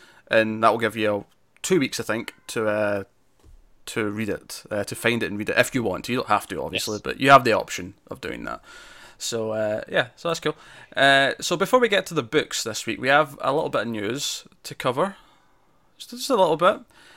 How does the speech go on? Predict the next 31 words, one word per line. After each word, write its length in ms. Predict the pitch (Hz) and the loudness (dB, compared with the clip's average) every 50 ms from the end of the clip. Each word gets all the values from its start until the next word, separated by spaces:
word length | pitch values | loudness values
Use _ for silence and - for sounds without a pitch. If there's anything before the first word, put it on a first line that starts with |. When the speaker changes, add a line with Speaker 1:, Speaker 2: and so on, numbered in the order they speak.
| _ - - | _ -4 2
Speaker 1:
Uh, 300 | 143 151 156 160 160 - - | 6 8 8 8 8 6 2
first 320 | 156 - - 214 - - - | -4 -2 -2 -2 0 0 0
up, 140 | 220 226 | 0 0
we're 100 | 185 180 | -2 -2
getting 160 | 170 185 - 160 | -2 0 0 0
a 60 | 165 | 0
twelve-issue 600 | - - - 190 202 214 190 202 190 - - 160 | -2 0 2 4 4 4 2 2 -2 0 -2 -2
series 540 | 151 - - 175 175 156 139 127 120 120 120 - | -2 -2 0 0 0 0 0 -2 -2 -4 -6 -6
about 240 | - 120 123 123 104 | -4 0 0 0 0
Mister 380 | 120 123 135 135 - - 139 123 | 0 -2 0 0 0 0 0 0
Miracle 600 | 117 127 156 156 127 - - 123 117 113 110 - | 2 2 2 2 0 -2 -2 0 0 0 -2 -4
from 400 | - - - 120 117 113 113 - - | -8 -6 -2 -2 -2 -2 -2 -6 -12
Tom 320 | - - - 147 143 143 | -14 -4 -2 -2 -2 -2
King 420 | 135 - - - 160 135 117 113 - | -4 -6 -4 -4 -4 -2 -4 -6 -8
and 300 | - - 113 107 107 - - - | -8 -8 -6 -6 -6 -8 -10 -10
Mitch 300 | 113 127 - - - - | -10 -10 -8 -10 -10 -6
Gerards. 680 | - 143 151 120 92 90 - - - - - - - _ _ _ _ _ _ _ _ _ _ _ _ _ _ _ _ _ _ _ _ _ _ _ _ _ | -4 -2 -2 -2 -2 -4 -8 -10 -8 -8 -8 -8 -10 _ _ _ _ _ _ _ _ _ _ _ _ _ _ _ _ _ _ _ _ _ _ _ _ _
Speaker 2:
Yeah, 140 | 139 160 196 _ _ _ _ _ _ | -4 -4 -4 _ _ _ _ _ _
sounds 200 | - - 139 131 - | -8 -8 -8 -8 -2
cool. 220 | - 156 180 196 _ _ _ _ _ _ _ _ | -2 -2 -2 -2 _ _ _ _ _ _ _ _
Speaker 1:
Yeah, 80 | 196 247 | -12 -12
it's 80 | 254 - | -12 -10
pretty 200 | - - - - | -10 -10 -8 -4
cool. 160 | - 107 110 _ - - - - - - - _ | -4 -6 -6 _ -20 -20 -20 -20 -20 -20 -18 _
Uh, 180 | - - 123 127 123 | 0 2 4 4 2
it's 100 | 113 - | 2 0
gonna 140 | - 180 170 | -2 2 2
be 60 | 160 | 2
a 40 | 151 | 2
twelve 240 | - 185 180 170 | 4 2 4 4
issues. 400 | 165 160 - - - 165 160 156 | 4 0 0 0 0 0 0 0